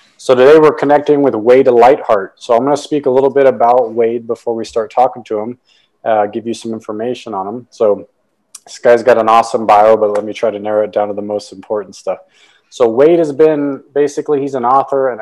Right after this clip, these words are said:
athlete, a nutritionist, an expert on fixing digestion. He's been in the health industry for over twenty-five years. He's coached thousands of clients and is sought out by athletes and high performance oriented individuals worldwide for his advice on how to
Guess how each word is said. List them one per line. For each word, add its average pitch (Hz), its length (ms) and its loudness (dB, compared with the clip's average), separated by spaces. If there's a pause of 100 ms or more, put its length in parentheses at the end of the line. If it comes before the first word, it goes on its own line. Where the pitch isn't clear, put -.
athlete, 123 400 -4
a 113 40 -10
nutritionist, 127 840 -8
an - 200 -16
expert 139 460 -8
on 110 180 -12
fixing 131 580 -6
digestion. 104 800 -6 (460)
He's 113 180 -10
been 127 180 -4
in 139 80 -4
the 131 80 -2
health 131 240 2
industry 135 460 -4
for 123 220 -6
over 113 180 -4
twenty-five 135 600 -2
years. 113 340 -2
He's - 180 -18
coached - 400 -12
thousands 120 400 -2
of 120 120 -10
clients 110 540 -10 (440)
and 113 100 -10
is 107 140 -8
sought 127 200 4
out 131 200 2
by 104 100 0
athletes 120 500 -4
and 113 80 -20
high 117 140 -6
performance 117 540 -10
oriented 110 480 -8
individuals 117 520 -8
worldwide 123 760 -2
for 113 120 -12
his 104 140 -10
advice 107 420 -4
on 110 60 -12
how 107 160 -8
to 104 80 -10